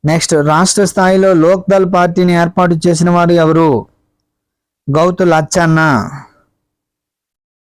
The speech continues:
నెక్స్ట్, స్వరాజ్య సంపాదన కరపత్రం ఎవరిది? లక్కరాజు బసవయ్య. స్వరాజ్య సంపాదన కరపత్రం ఎవరిది అంటే లక్కరాజు బసవయ్య.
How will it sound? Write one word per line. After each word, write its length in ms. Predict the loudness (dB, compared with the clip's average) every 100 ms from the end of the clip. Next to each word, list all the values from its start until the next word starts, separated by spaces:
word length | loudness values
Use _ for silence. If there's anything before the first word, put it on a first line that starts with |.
| -4
నెక్స్ట్, 360 | -2 -2 -2
స్వరాజ్య 520 | -2 0 2 2 0 0
సంపాదన 680 | 0 0 2 2 2 0
కరపత్రం 600 | 0 -2 0 -2 -2 -2
ఎవరిది? 760 | 0 2 0 0 2 0 -2 -6 _ _ _ _ _ _ _ _ _ -4
లక్కరాజు 580 | -2 -2 0 0 2 0
బసవయ్య. 840 | 0 0 0 0 2 2 0 -2 -8 -20 _ _ _ _ _ _ _ _ _ _ _ _ _ _ _ _ _ _ _ _
స్వరాజ్య 500 | -6 -2 0 0 0
సంపాదన 560 | 0 0 2 2 0 0
కరపత్రం 640 | 0 -2 0 -2 -2 -2
ఎవరిది 460 | 0 0 0 0 0
అంటే 420 | 0 0 0 0 -2
లక్కరాజు 520 | -4 -2 0 0 0
బసవయ్య. 760 | -2 -2 0 2 2 0 -2